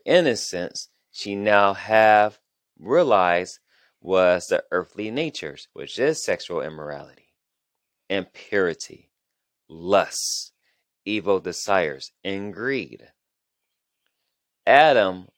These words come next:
on his deathbed, 'cause the life of Adam and Eve is Eve's account, her telling the descendants that Adam and Eve had had while Adam was on his deathbed, and then Eve had passed after him.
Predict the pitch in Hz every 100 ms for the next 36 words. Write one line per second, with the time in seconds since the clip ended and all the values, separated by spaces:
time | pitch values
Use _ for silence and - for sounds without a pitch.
0 | _ 98 101 92 90 - 113 123 _ 87
1 | 85 90 85 104 123 76 104 95 90 -
2 | 104 98 90 85 - 110 107 80 - -
3 | 110 95 - _ _ _ 123 123 120 117
4 | 107 101 95 - 87 - - 175 107 73
5 | - - - - - _ _ _ _ _
6 | _ _ _ _ - 87 92 95 90 87
7 | 90 92 87 87 82 80 82 _ _ _
8 | _ _ _ _ _ - 90 - 101 92
9 | 92 90 90 82 80 - 120 123 - 73
10 | 67 - _ _ _ _ _ _ _ 85
11 | 82 76 98 117 104 87 - - 82 80
12 | 101 120 78 71 73